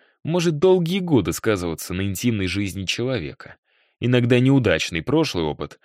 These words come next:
приводит к тому, что человек полностью исключает секс из своей жизни. Фрустрация, одной из базовых потребностей, ни к чему хорошему не приводит,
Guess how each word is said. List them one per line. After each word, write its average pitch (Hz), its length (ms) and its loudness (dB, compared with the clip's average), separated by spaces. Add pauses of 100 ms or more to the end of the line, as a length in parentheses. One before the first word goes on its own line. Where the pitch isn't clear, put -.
(240)
приводит 180 420 0
к - 60 -14
тому, 180 280 2
что 156 180 0
человек 147 460 2
полностью 151 500 0
исключает 135 680 0
секс - 460 -2
из 98 140 -6
своей 131 320 0
жизни. 73 500 -8 (260)
Фрустрация, 127 880 -2
одной 98 300 0
из 107 120 -2
базовых 80 480 -2
потребностей, - 800 -6 (260)
ни 135 120 0
к 147 60 0
чему 214 260 0
хорошему 165 540 0
не 147 120 -2
приводит, 160 640 -2